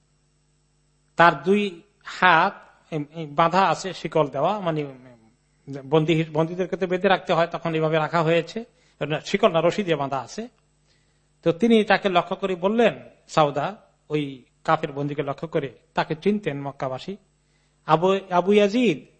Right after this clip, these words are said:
আতাইতুম বিআইদিকুম আলা মুতুম কিরামান, কি ব্যাপার তোমরা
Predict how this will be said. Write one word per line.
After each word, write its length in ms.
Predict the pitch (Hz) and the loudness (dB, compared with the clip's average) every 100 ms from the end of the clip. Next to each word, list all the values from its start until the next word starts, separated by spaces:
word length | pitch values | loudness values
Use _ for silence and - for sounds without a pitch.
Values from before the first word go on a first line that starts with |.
| _ _ - | _ _ 2
আতাইতুম 600 | 190 180 220 226 220 202 | 2 4 2 0 0 2
বিআইদিকুম 880 | 196 185 175 196 254 233 151 120 - | 4 4 2 2 0 0 -2 -4 0
আলা 260 | 214 240 196 | 4 6 4
মুতুম 400 | 220 226 196 185 | 2 0 -4 -2
কিরামান, 680 | - 165 202 220 226 226 - _ _ _ _ | 2 4 4 4 0 -4 -10 _ _ _ _
কি 120 | 185 | 0
ব্যাপার 360 | 202 208 170 131 - _ _ _ _ _ | 2 2 2 -2 -8 _ _ _ _ _
তোমরা 560 | 160 175 190 180 180 | 0 4 4 4 0